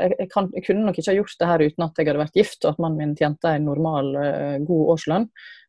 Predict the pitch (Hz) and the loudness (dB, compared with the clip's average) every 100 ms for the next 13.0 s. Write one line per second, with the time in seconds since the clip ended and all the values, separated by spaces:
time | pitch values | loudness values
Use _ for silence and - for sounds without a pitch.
0 | - 196 190 185 175 170 165 160 160 160 | -2 2 4 4 2 2 2 2 2 0
1 | 156 _ _ _ _ _ - - _ _ | -4 _ _ _ _ _ -20 -20 _ _
2 | - 185 180 180 175 165 160 156 156 156 | -4 0 2 2 2 2 2 2 2 0
3 | 151 - _ _ _ - - _ _ - | -4 -12 _ _ _ -20 -20 _ _ 4
4 | 202 - - - - - - 262 226 - | 4 6 6 6 6 6 4 4 2 0
5 | - _ _ _ _ - - 220 - 220 | -12 _ _ _ _ -20 -2 -2 0 -2
6 | - 254 170 175 - - _ _ _ _ | 2 4 6 4 0 -18 _ _ _ _
7 | _ _ _ _ _ _ _ _ _ _ | _ _ _ _ _ _ _ _ _ _
8 | _ _ _ - _ _ _ _ _ _ | _ _ _ -20 _ _ _ _ _ _
9 | _ _ _ _ _ _ _ _ _ _ | _ _ _ _ _ _ _ _ _ _
10 | _ _ _ _ _ _ _ _ _ _ | _ _ _ _ _ _ _ _ _ _
11 | - 196 - 254 247 180 180 180 185 - | -6 -6 -2 2 2 6 4 4 -2 -2
12 | 190 180 185 190 180 160 175 175 156 | -2 2 2 4 0 -2 -2 0 0